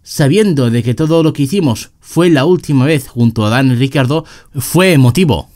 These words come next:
añadió Seidel. "Al mismo tiempo nos aseguramos durante todo el fin de semana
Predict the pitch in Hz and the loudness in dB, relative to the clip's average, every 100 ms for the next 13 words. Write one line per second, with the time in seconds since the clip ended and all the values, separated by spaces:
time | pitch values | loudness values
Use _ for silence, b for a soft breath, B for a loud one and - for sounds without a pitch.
0 | - 110 110 101 95 170 180 117 80 - | -6 -2 0 0 -2 -2 -2 -2 -4 -12
1 | _ 110 120 135 185 233 233 240 220 220 | _ 0 2 2 2 0 2 0 2 0
2 | 214 170 147 156 165 165 185 165 165 147 | 0 -2 -2 -2 0 0 0 -2 -2 -2
3 | 139 135 196 196 180 208 196 165 156 185 | -2 -4 0 0 0 -2 -2 -2 -2 -2
4 | 165 147 | 0 -2